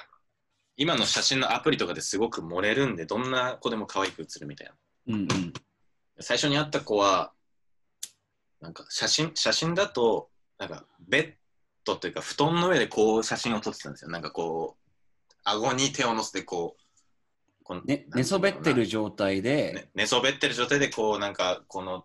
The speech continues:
Speaker 1: フェイスラインを隠して、顎を隠してこうやって撮ってたみたいな。
Speaker 2: ああ、腕、腕をうまく使って顎の下のあたりを隠してたのね。
Speaker 1: そうそうそうそう。で、
Speaker 2: うん。
Speaker 1: 僕はそのマッチングアプリで会ったことも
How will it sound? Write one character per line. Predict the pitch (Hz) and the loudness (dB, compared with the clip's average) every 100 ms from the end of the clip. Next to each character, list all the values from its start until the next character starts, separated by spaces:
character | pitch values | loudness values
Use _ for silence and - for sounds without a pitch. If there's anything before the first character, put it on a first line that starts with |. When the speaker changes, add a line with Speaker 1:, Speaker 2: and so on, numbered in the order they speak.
| _ | _
Speaker 1:
フ | - | -2
ェ | 117 | 0
イ | |
ス | 143 | 2
ラ | 135 | 2
イ | 131 | 2
ン | |
を | 110 | 0
隠 | 107 98 127 | -4 -6 -4
し | - | -4
て、 | - 123 | -2 0
顎 | 95 101 120 | 2 0 -2
を | |
隠 | 120 - | -4 -6
し | |
て | 113 | -8
こ | - | -6
う | 95 | -8
や | |
っ | 95 | -8
て | 85 | -12
撮 | - 92 | -12 -18
っ | |
て | - | -18
た | - 71 | -18 -18
み | 69 | -18
た | - | -20
い | |
な。 | - - - - | -20 -20 -12 -2
Speaker 2:
あ | 127 123 113 110 95 - | 2 4 2 2 -2 -6
あ、 | _ - - | _ -8 0
腕、 | 127 120 - | 0 2 2
腕 | 131 175 | 4 6
を | 139 | 6
う | 120 | 6
ま | 127 | 4
く | 120 147 | 2 -2
使 | 165 107 | -2 -2
っ | 101 | -4
て | - 104 | -2 0
顎 | 95 101 110 | 0 0 0
の | 101 | 0
下 | - 101 | -2 -2
の | 104 104 | 0 0
あ | |
た | - 98 | -2 -6
り | - | -6
を | - | -12
隠 | 87 95 | -12 -12
し | - | -14
て | 82 | -18
た | |
の | - | -12
ね。 | 113 156 _ _ _ - | -12 -12 _ _ _ -16
Speaker 1:
そ | 92 | -12
う | |
そ | 85 82 | -12 -12
う | |
そ | - | -12
う | 80 | -12
そ | 80 | -8
う。 | |
で、 | 90 110 110 - _ - | -2 0 -2 -6 _ -6
Speaker 2:
う | |
ん。 | 98 85 - _ _ _ - | -6 -6 -12 _ _ _ -8
Speaker 1:
僕 | 147 165 | -6 -2
は | 165 | 0
そ | 160 | 0
の | |
マ | 123 | -2
ッ | 120 | -2
チ | 156 | -2
ン | |
グ | 170 | -2
ア | |
プ | 151 | 0
リ | 110 | 0
で | |
会 | 117 | 0
っ | |
た | 117 | -2
こ | 98 | -6
と | 92 | -8
も | 85 | -12